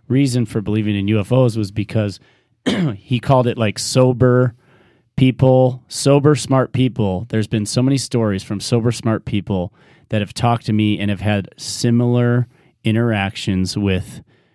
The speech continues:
the unknown, right? Whether it was they were contacted from these people or entities, and regardless of whether or not it's true, he now believes that these stories are true because he's heard it so many times from so many smart people.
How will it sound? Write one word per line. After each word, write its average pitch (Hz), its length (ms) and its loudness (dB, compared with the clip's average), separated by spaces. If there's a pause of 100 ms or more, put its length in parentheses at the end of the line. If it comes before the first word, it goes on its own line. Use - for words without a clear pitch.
(420)
the 113 160 2
unknown, 92 540 -2 (240)
right? 98 320 -2
Whether 101 320 -2
it 87 100 -8
was 95 480 -10
they 95 140 -6
were 90 240 -8 (640)
contacted 117 760 -2
from 110 200 0
these 107 180 -2
people 107 720 -2
or 92 220 -8 (280)
entities, 104 880 -2
and 90 460 -4 (960)
regardless 110 840 0
of 92 500 -6 (1500)
whether 107 220 0
or 101 40 -2
not 95 220 -4
it's - 160 -10
true, 127 400 4
he 123 320 -4
now 110 280 0
believes 98 760 0
that 101 180 -4
these 101 160 -6
stories 98 400 -2
are 98 100 -4
true 110 280 -2
because 98 300 -6
he's 101 180 -4
heard 107 240 0
it - 160 -6
so 110 200 0
many 101 200 0
times 92 360 -4
from 98 200 -6
so 110 260 -4
many 110 220 0
smart 95 340 -8
people. - 420 -8